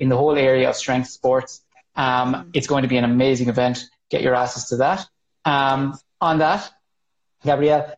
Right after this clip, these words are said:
Speaker 1: thank you so much for an absolutely amazing conversation. I've absolutely loved it. I think everybody else has as well. Um, and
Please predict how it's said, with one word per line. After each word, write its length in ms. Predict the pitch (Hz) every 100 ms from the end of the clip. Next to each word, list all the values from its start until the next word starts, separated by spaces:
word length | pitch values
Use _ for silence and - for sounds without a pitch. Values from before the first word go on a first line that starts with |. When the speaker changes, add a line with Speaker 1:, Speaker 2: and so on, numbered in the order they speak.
| -
Speaker 1:
thank 280 | 165 165 151
you 200 | 127 131 _
so 400 | - - - 190
much 380 | 170 196 - -
for 160 | - 139
an 140 | 139
absolutely 720 | 127 127 - 139 135 135 123 -
amazing 580 | 139 135 147 147 135 127
conversation. 600 | 131 123 127 123 131 135
I've 320 | 135 123 120
absolutely 520 | 147 131 - 135 123
loved 200 | 123 123
it. 80 | 123
I 80 | 117
think 160 | 131
everybody 360 | 127 127 120 120
else 140 | 117
has 120 | 120 113
as 100 | 113
well. 320 | 123 120 - _ - -
Um, 520 | 127 123 123 123 127 -
and 260 | 135 131